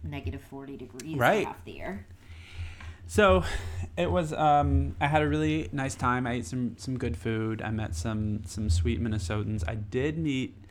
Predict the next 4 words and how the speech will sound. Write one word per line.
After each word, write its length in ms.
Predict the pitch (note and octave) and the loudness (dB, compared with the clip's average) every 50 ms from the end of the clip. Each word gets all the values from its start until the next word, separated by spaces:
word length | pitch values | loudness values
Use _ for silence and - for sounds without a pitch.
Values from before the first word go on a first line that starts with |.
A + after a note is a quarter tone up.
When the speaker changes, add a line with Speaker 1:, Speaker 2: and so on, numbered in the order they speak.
| - - - - - - - - - - - - - - - - - | -20 -20 -20 -20 -20 -20 -18 -20 -20 -20 -20 -20 -20 -20 -18 -18 -10
Speaker 2:
quite 280 | - - B2 A#2+ B2+ | -4 -2 0 0 0
a 60 | C3 | -2
few 180 | B2+ - - B2 | -4 -4 -6 -6
passive 840 | A#2 - - A2+ A2+ - - - - A#2 A2 G#2+ G2+ - - - | -6 -4 -4 -4 -4 -4 -6 -8 -6 -6 -4 -4 -6 -8 -12 -18